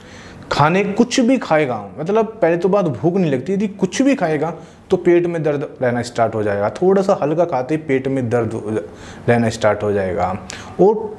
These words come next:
जो patient है वो बहुत discomfort रहेगा, discomfort का मतलब बेचैन रहेगा। तो ये जो महिलाओं की मैं बात कर रहा हूँ, mainly पांच तरह के cancer होते हैं। यदि आपको कोई ऐसा लक्षण है तो तुरंत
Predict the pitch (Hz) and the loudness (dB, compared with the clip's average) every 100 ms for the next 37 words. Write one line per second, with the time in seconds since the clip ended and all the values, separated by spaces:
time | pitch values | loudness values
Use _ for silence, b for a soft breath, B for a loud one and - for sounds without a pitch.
0 | - - - 208 208 180 214 208 247 185 | -16 -18 2 2 4 2 2 2 2 2
1 | 170 196 139 170 185 190 175 160 131 98 | 2 0 0 0 0 0 0 0 0 -2
2 | 90 - - B B B 131 180 190 208 | -4 -12 -20 B B B 2 2 2 2
3 | 208 208 214 214 240 165 147 151 175 160 | 2 0 0 2 2 2 2 2 0 0
4 | 120 107 95 - - - - - B B | 0 -2 -4 -10 -18 -20 -20 -20 B B
5 | B - 214 233 185 165 202 151 135 151 | B 0 2 4 2 2 4 2 2 0
6 | 185 202 202 127 123 127 139 151 196 147 | -2 -4 -4 -2 -2 -2 0 2 0 0
7 | 143 185 214 - 143 147 - - 123 120 | 2 2 2 0 -4 -4 -8 -2 0 2
8 | 139 139 113 110 160 156 - 135 135 101 | 2 0 -4 -4 -4 -6 -2 -2 0 -6
9 | - - B B B 175 233 220 202 202 | -8 -18 B B B 2 4 2 0 0
10 | 220 202 202 147 123 - 220 165 104 - | 2 2 -2 -2 -4 -2 0 0 -2 -12
11 | - - B B B - 156 - 185 214 | -20 -20 B B B -2 -2 4 4 4
12 | 151 | -2